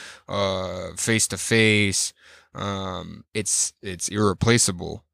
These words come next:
um, especially for a twenty-three-year-old. Uh, I, that's another reason why, too, I can't disrespect them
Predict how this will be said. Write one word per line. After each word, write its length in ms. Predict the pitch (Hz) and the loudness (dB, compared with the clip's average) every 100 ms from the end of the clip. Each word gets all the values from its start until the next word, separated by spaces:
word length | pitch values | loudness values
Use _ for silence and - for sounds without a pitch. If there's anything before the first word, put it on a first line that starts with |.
| - | -10
um, 520 | - 95 90 - 85 87 | -6 -4 -6 -8 -10 -2
especially 800 | 101 - 123 - 117 104 92 - _ | 0 2 2 2 0 -4 -6 -14 _
for 220 | - 92 | -14 -12
a 40 | 92 | -12
twenty-three-year-old. 960 | 92 90 95 - 143 127 98 - - _ - - - - _ | -12 -12 -10 -2 0 0 -6 -12 -16 _ -18 -18 -18 -20 _
Uh, 400 | - 95 95 85 - - _ _ - | -12 -10 -10 -10 -14 -16 _ _ -2
I, 160 | 113 107 | 0 2
that's 240 | 107 113 | 0 2
another 380 | 117 117 117 113 | 2 4 4 4
reason 400 | 113 117 113 110 | 4 4 4 2
why, 160 | 113 110 | 0 0
too, 260 | - 127 | 0 0
I 80 | 120 | 0
can't 340 | - 160 131 | 0 0 0
disrespect 760 | 98 120 - 110 - - 117 - | 0 2 2 2 0 0 -4 -2
them 360 | 113 135 110 | -2 0 -2